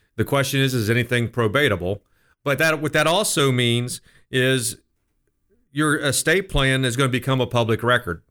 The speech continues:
when you do a will. If you happen to put a trust in place, then none of that stuff's gonna actually gonna go through the probate process,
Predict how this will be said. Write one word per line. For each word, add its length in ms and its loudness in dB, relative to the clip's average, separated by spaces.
when 80 -6
you 80 -2
do 160 2
a 80 2
will. 340 0
If 100 -16
you 120 2
happen 260 0
to 60 0
put 200 0
a 60 0
trust 440 -2
in 160 0
place, 560 -2
then 220 0
none 160 0
of 60 0
that 140 0
stuff's 300 -2
gonna 160 0
actually 220 -2
gonna 100 -2
go 140 2
through 160 -2
the 100 -2
probate 540 0
process, 720 0